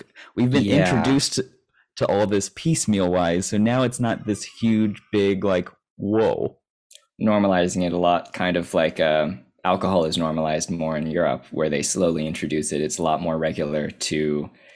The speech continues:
Speaker 2: have, like, a quarter glass of wine for your thirteen or fourteen-year-old at the table, so they can just be like, "Oh, this is what it tastes like. That's gross."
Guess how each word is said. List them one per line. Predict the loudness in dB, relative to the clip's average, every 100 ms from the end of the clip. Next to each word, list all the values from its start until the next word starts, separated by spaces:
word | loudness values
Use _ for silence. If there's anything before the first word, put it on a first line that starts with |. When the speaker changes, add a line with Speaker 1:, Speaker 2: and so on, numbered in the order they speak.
| -20 _ -10
Speaker 2:
have, | -2 0 0 -4 -12 -12
like, | -6 -6 -6 _ _ -18
a |
quarter | -10 -2 2 2
glass | 0 -2 -2
of | -4 0
wine | 0 0 -2 -4 -6
for | -2 2 4 2 0
your | 0 0 2 2 2 0 -4 _ -6
thirteen | -2 -2 0
or | -2
fourteen-year-old | -2 -2 0 -2 -2 0 0 -2 -6 -12 -8
at | -6
the | -6
table, | -4 -4 -2
so | -4 -2
they | -2
can | -2
just | -4 -2
be | -2
like, | -2 -4 -10 0
"Oh, | 2 2
this | 0 -2
is | -4
what | 0 0
it | 2
tastes | 0 0 0
like. | -2 -4 -6
That's | -4 -4
gross." | -6 0 0 0 -6